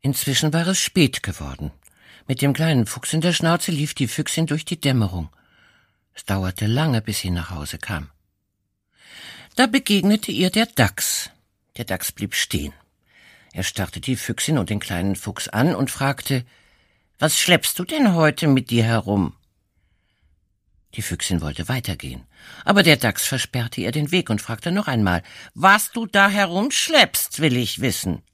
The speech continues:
Die Füchsin legte den kleinen Fuchs ins Gras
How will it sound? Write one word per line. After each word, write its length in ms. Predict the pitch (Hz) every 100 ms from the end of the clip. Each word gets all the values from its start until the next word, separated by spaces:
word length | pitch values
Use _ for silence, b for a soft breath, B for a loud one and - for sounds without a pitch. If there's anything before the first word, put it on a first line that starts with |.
| _ _ _ _ _ _ _ _ _ _ _ _ _ _ _ _ _ _ -
Die 80 | 208
Füchsin 360 | 226 - 254
legte 260 | 202 175 170
den 140 | 143
kleinen 340 | 127 123 117 95
Fuchs 280 | - -
ins 160 | 120 -
Gras 440 | - 80 139 -